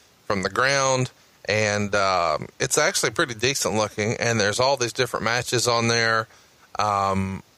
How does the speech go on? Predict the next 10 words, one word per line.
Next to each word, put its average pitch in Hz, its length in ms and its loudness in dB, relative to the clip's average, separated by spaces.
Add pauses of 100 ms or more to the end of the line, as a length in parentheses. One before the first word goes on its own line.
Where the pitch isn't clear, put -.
(140)
I 127 100 0
have 165 140 2
a 143 60 -2
question, - 440 0
a - 40 -16
couple 143 220 0
questions 104 460 -2
here. 92 300 4
Number 170 380 2
one, 123 580 2